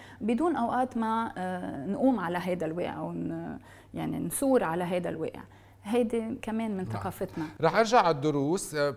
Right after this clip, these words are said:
Speaker 2: يعني، آه، بتفضلك أنت أسألك إنه هل تعلمنا شيء من الحرب؟ وجوابك لا، ما تعلمنا
Speaker 1: لا،
Speaker 2: شيء.
Speaker 1: ما قلت شيء، ما قلت لا.
Speaker 2: لا، شو
Speaker 1: أنا،
Speaker 2: جوابك؟
Speaker 1: أنا عم بقول لك إنه هل يا ترى تعلمنا
Speaker 2: نعم.
Speaker 1: شيء من الحرب؟ لأنه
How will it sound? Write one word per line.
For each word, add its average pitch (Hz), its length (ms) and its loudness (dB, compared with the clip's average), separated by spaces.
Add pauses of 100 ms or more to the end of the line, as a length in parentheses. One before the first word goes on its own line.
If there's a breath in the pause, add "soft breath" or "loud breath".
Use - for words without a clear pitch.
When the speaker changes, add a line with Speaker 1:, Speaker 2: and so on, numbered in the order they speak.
Speaker 2:
يعني، 143 280 2
آه، 139 380 0
بتفضلك 175 840 0
أنت 196 160 -2
أسألك 170 680 0
إنه 151 280 0
هل 190 200 4
تعلمنا 147 680 2
شيء 139 300 -2
من 120 160 -4
الحرب؟ 113 560 -2 (540 loud breath)
وجوابك 190 640 4
لا، 151 260 6
ما 131 140 0
تعلمنا 113 440 0
Speaker 1:
لا، 285 100 4
Speaker 2:
شيء. 247 120 4
Speaker 1:
ما 294 100 8
قلت 269 160 4
شيء، - 200 -4
ما 269 120 8
قلت 269 220 0
لا. 214 160 4
Speaker 2:
لا، 202 60 0
شو - 160 2
Speaker 1:
أنا، 302 180 12
Speaker 2:
جوابك؟ - 160 8
Speaker 1:
أنا 320 240 8
عم 247 180 2
بقول 277 140 6
لك 247 200 2
إنه 226 180 2 (260 loud breath)
هل 311 240 8
يا 247 120 8
ترى 254 360 6 (140)
تعلمنا 208 400 4
Speaker 2:
نعم. 196 80 2
Speaker 1:
شيء 214 200 -4
من 202 80 -2
الحرب؟ 208 320 -4
لأنه 240 360 0